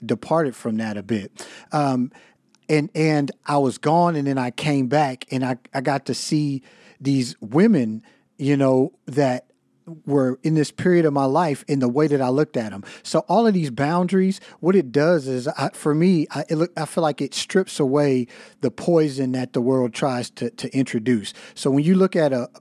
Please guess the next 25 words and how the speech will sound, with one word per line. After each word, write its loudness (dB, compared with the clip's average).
a, 0
the -2
m-, 0
relationship 0
between -2
a 2
man 2
and -2
a -2
woman 0
is -6
really, 2
in 2
the 4
world, 4
is -4
really 2
filled 0
with -6
a 0
lot 0
of, -4
um, -6
expectations 0
and -2